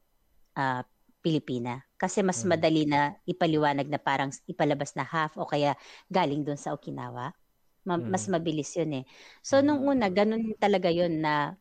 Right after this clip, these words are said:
Speaker 1: pa-, ano, kinalimut-, merong, merong panahon na kina-,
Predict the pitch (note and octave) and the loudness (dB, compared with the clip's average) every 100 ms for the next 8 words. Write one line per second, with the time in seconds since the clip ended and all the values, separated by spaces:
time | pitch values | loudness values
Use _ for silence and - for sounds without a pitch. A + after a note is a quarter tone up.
0 | _ F3+ F3 E3 - F3+ F3+ F3+ E3 - | _ 0 0 0 -4 -2 0 -2 -4 -8
1 | - F#3 F3+ F#3 F3+ G3+ F#3 F3 F#3+ F#3 | -4 -2 0 -2 -4 -2 0 2 2 0
2 | F3+ B3+ A3 A#3 A#3 A3+ A3 G3+ G3+ F3+ | -2 -2 0 0 0 0 0 0 -2 -2
3 | - F3+ E3+ | -4 -4 -2